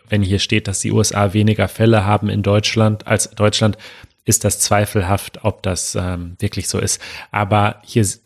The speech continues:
trotzdem ist es interessant. Also ich schaue halt, ähm, jeden Tag Worldometer, äh, worldometers punkt info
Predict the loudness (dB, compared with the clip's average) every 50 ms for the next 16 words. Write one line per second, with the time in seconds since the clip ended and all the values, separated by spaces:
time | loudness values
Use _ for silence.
0 | _ -4 -2 -2 0 0 0 0 2 2 0 0 -2 -2 -2 -2 0 0 2 2
1 | 2 2 0 0 0 0 0 0 -2 -2 0 2 2 2 2 4 2 2 2 2
2 | -2 -2 0 0 0 0 0 -2 -4 -4 -6 -10 -14 -20 -20 _ _ -16 -10 -6
3 | -4 -4 -2 -4 -4 -4 -2 0 0 0 -2 -2 -2 0 0 0 0 0 -2 0
4 | -2 -2 -2 0 0 2 2 0 -2 -4 -14 -20 -20 -20 -20 _ _ _ _ _
5 | 0 2 2 4 4 4 4 6 6 4 4 4 4 4 4 4 4 4 4 2
6 | 4 4 2 2 0 -2 -6 -10 _ 0 2 2 2 0 -4 -2 2 2 2 2
7 | 2 2 4 4 4 4 2 0